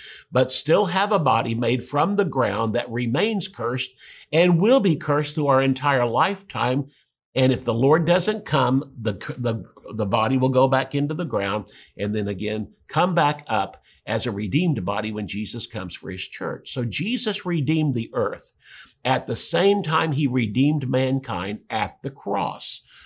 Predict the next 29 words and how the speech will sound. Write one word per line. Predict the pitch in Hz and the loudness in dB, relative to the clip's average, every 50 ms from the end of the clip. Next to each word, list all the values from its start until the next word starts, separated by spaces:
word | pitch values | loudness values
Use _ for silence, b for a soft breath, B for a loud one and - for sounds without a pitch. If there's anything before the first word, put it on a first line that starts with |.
| B B B | B B B
Luke | 143 190 262 - - | 4 4 4 4 2
chapter | - - 190 180 170 175 - 120 | 0 2 2 0 0 -2 -4 -8
twenty-two | 107 - - 147 147 147 143 131 127 131 - 151 131 | -8 -6 -6 -2 0 0 0 0 0 0 -2 0 0
and | 113 110 | 0 0
verse | 95 113 123 120 - | -2 -2 -2 -4 -6
forty-four, | - - 127 123 123 127 120 - 123 117 98 98 | -6 -6 -4 -2 -2 -2 -4 -4 -2 -2 -2 -2
what | 127 143 | -2 -4
a | 113 | -6
great | - - 110 110 107 98 - | -6 -6 -6 -6 -6 -8 -8
verse. | 90 104 98 92 95 - - - - B B B B B B B | -8 -8 -8 -8 -8 -10 -12 -14 -14 B B B B B B B
It | 127 135 | 0 0
says, | 131 - 147 135 127 104 98 | 0 2 2 0 0 0 0
"Then | 147 170 202 | 0 2 2
he, | 202 175 180 175 156 - - - - - | 2 0 0 -2 -2 -2 -2 -4 -6 -4
then | - 139 156 160 | -2 0 0 0
his | 139 120 131 113 - - - | 0 0 -2 -2 -2 -4 -4
sweat | - 135 147 156 160 - 123 | -2 -2 -2 -2 -2 -2 -6
became | 131 127 - 143 135 135 | -8 -6 -4 -2 0 0
like | 131 113 104 - 123 | 0 -2 -2 -4 -8
great | 98 113 123 139 - - 123 | -6 -2 -2 -2 -2 -2 -8
drops | 107 123 120 120 127 139 143 - - - - | -8 -4 -2 0 0 0 0 -4 -6 -10 -8
of | - 113 110 104 | -6 -6 -6 -6
blood | 90 123 123 123 110 92 92 101 90 | -6 -4 -4 -2 -2 -2 -4 -8 -10
falling | - - 120 127 139 147 165 156 139 | -6 0 0 2 2 2 0 0 0
down | 110 107 107 110 113 117 113 | 0 -2 -2 -2 -4 -6 -8
to | - - | -10 -10
the | 117 127 | -8 -8
ground." | 123 - 110 110 131 147 143 131 95 85 - _ _ _ _ - | -8 -8 -8 -8 -8 -8 -8 -10 -10 -12 -14 _ _ _ _ -6
Whoa, | - 185 196 180 123 - B | -2 0 2 2 0 0 B